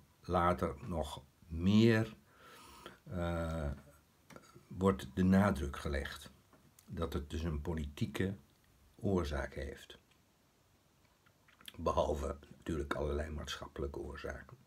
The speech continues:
Saleh heeft de mens-, meisjes rondgeleid in Rabat en brengt ze in een krottenwijk in contact met de moeder van Murad Idrissi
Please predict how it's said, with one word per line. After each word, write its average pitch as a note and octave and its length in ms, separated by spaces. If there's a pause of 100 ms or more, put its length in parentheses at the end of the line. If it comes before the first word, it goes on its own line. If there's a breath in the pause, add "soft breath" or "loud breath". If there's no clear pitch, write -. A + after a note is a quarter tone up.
(880 loud breath)
Saleh C3 640
heeft A2+ 240
de G2 80
mens-, G#2+ 420
meisjes G#2+ 500
rondgeleid A#2+ 720
in F2+ 100
Rabat F2+ 500
en F#2+ 240
brengt G2+ 320
ze - 120
in F#2+ 160
een D#2+ 360 (160)
krottenwijk G#2+ 640
in F#2 160
contact G#2 500
met F2 140
de E2 60
moeder G2+ 400
van F#2 340
Murad F#2 440 (640 loud breath)
Idrissi G#2 760